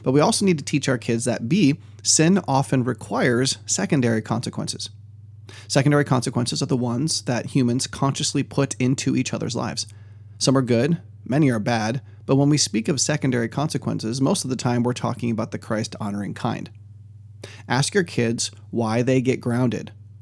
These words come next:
why they have their technology confiscated, why they get timeouts and spankings. I guarantee you that most of them will give the theologically incorrect answer.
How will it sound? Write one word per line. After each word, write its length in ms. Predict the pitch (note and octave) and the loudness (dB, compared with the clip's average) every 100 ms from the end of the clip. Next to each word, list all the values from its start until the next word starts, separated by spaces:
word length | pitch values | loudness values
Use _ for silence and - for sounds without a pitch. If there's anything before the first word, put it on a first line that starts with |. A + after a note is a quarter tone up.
| - | -10
why 220 | G#2 G#2 | -4 -2
they 140 | A2+ B2 | 0 0
have 240 | B2 A#2+ | 0 0
their 100 | B2 | 0
technology 720 | A#2+ B2+ - C3 B2+ C3 A#2 | -2 -4 -4 0 4 4 2
confiscated, 680 | A2+ A2 G#2+ G#2+ G#2+ G2+ - - - - - | -2 -4 -4 -4 -6 -8 -10 -14 -20 -20 -8
why 200 | F#2+ A#2 | -2 2
they 120 | B2 | 2
get 360 | A#2+ A2+ - - | 2 -2 -4 -8
timeouts 580 | - B2 B2 A2+ - | -2 2 2 0 -2
and 100 | G2+ | -4
spankings. 600 | G#2 B2+ B2+ A2+ - - - - - - - - | -4 -2 -2 -4 -8 -12 -14 -20 -20 -20 -20 -18
I 100 | - | -10
guarantee 440 | A2+ D3+ G#3+ - A3+ | -2 2 2 2 2
you 80 | C#3 | 2
that 160 | B2 | 4
most 200 | C3+ G3+ | 4 2
of 60 | C#3 | 2
them 180 | B2 C3+ | 2 2
will 120 | B2+ | 2
give 300 | A#2 A#2+ A2+ | 2 0 0
the 180 | A#2+ A#2+ | -2 0
theologically 800 | C3 C3 B2 A#2 A#2 B2 B2+ G#2 | 0 2 2 0 -2 0 0 0
incorrect 640 | D3+ C#3+ - B2 G#2+ G#2+ | 2 2 0 0 0 -2
answer. 400 | A#2+ A#2 - - | -2 -2 -2 -6